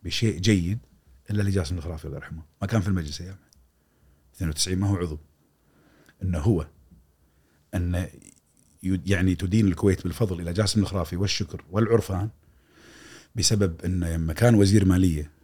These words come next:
في فترة الحل نقل، آه،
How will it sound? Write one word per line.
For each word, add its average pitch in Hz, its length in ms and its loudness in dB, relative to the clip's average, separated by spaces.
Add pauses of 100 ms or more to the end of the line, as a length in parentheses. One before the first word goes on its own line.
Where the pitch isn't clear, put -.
(200)
في - 140 -10
فترة 101 320 -2
الحل 80 380 -4 (2000)
نقل، 104 460 4 (840)
آه، 80 1000 -8